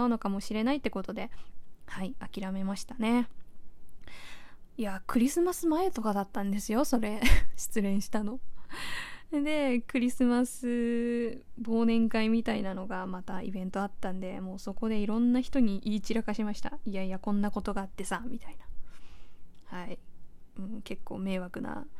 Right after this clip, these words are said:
客だったと思うんですけど。はい。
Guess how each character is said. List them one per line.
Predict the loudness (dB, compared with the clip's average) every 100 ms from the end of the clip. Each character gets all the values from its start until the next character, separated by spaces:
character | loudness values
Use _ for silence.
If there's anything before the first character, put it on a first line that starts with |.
| -10 -12 -12 -10
客 | -8 -6
だ |
っ | -4
た | -4
と | -6
思 | -6 -6
う |
ん |
で | -6
す | -10
け | -12
ど。 | -14 -14 -16 -14 -14 -12 -10 -10 -12 -14
は | -10 -8
い。 | -6 -8